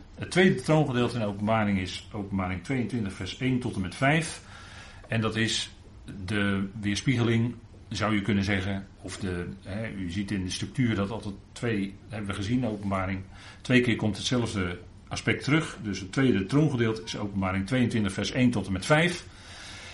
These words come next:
En het tweede is het profetische deel. Het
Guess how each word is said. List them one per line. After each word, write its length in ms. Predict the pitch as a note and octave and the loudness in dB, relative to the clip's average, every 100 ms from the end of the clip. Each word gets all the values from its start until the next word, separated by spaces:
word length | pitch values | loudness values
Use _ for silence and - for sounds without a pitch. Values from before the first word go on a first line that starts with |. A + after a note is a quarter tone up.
| - - - - | -16 -18 -12 4
En 440 | C3+ C#3 C3+ - - - - - | 10 12 10 6 -8 -20 -20 -12
het 160 | - A#2 | -8 -2
tweede 500 | D#3+ F3+ E3+ D#3 D#3 - - - - - | 6 8 10 8 6 0 -14 -18 -20 -10
is 520 | - A#2 A#2 - - - - - - | 2 4 4 2 -2 -6 -14 -20 -8
het 200 | A2 - | -6 -4
profetische 720 | G2 F#2+ - D3 C#3+ A#2+ G2+ | -2 -2 2 2 2 0 0
deel. 380 | F#2 G#2 D3 G3 | 0 2 2 0
Het 100 | G2+ | -6